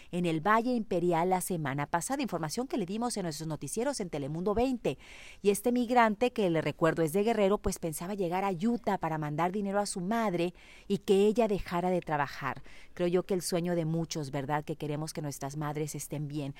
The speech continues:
Bueno, por su parte, su mamá, quien lo acompaña en estos momentos para seguirse recuperando, pues dice estar agradecida a pesar de este susto, está contenta de que su hijo esté bien y que estén juntos. Ahora vamos a cruzar a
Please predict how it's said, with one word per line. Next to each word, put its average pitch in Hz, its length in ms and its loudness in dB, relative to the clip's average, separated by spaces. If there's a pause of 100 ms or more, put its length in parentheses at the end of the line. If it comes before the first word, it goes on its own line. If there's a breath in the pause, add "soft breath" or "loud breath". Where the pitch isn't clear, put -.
(280 loud breath)
Bueno, 208 220 2
por 214 140 0
su 220 140 -2
parte, 220 360 4
su - 160 -2
mamá, 233 380 2
quien 165 240 -2
lo 156 80 4
acompaña 202 640 2
en 185 80 0
estos 175 260 -2
momentos 180 400 -4
para 175 180 -4
seguirse 156 380 -6
recuperando, 202 680 0
pues 180 200 -2
dice 175 180 -4
estar 190 320 -2
agradecida 202 840 4 (200 loud breath)
a 147 100 2
pesar 156 340 -2
de 180 60 -4
este 180 240 -4
susto, 190 560 -2 (320 loud breath)
está 165 240 -4
contenta 180 460 -2
de 185 100 -2
que 160 140 -10
su - 160 -6
hijo 170 160 -8
esté 185 260 -4
bien 214 380 -2
y 196 100 -4
que 165 140 -4
estén 147 320 -6
juntos. 127 640 -4 (360 loud breath)
Ahora 240 360 6 (460)
vamos 226 360 6
a 220 60 -4
cruzar 202 320 -2
a 208 180 0